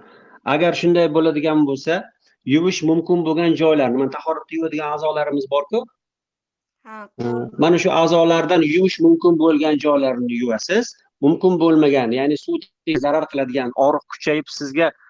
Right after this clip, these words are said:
Speaker 1: bir bezovtalik, noqulaylik tug'diradigan joylarni masx bilan kifoyalanasiz. Ya'ni o'sha suvdan xuddi boshqa masx tortganimiz kabi, endi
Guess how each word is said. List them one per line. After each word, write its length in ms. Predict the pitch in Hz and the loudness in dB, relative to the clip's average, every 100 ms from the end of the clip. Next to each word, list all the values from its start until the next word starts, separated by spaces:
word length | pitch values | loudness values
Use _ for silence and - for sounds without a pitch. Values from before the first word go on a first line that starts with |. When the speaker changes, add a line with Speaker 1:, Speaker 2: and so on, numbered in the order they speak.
| _ | _
Speaker 1:
bir 120 | - 123 | -12 -6
bezovtalik, 640 | 139 151 151 - 147 151 | -4 0 -2 0 -4 -4
noqulaylik 500 | 143 147 147 147 151 - | -2 -2 -2 -4 -4 -8
tug'diradigan 560 | 147 147 147 131 143 | -6 -2 -2 -2 -2
joylarni 520 | 127 135 127 123 143 214 - _ _ _ - | 0 0 0 0 0 -2 -4 _ _ _ -6
masx 360 | 135 165 - 131 | -2 -2 -6 -6
bilan 240 | 131 165 165 | -4 -4 -8
kifoyalanasiz. 680 | - - - 131 113 98 95 | -16 -8 -2 0 -2 -8 -10
Ya'ni 140 | 117 127 | -8 -8
o'sha 160 | 123 | -10
suvdan 460 | 135 147 135 131 175 - - _ | -10 -4 -2 0 -2 -4 -16 _
xuddi 260 | - 165 147 | -12 -8 -2
boshqa 300 | 160 - 156 | -2 -2 -2
masx 200 | 156 - | -2 0
tortganimiz 500 | 147 - 139 151 - | -2 0 -2 -2 -4
kabi, 200 | 143 202 | -4 -4
endi 280 | 180 151 160 | -4 -2 -2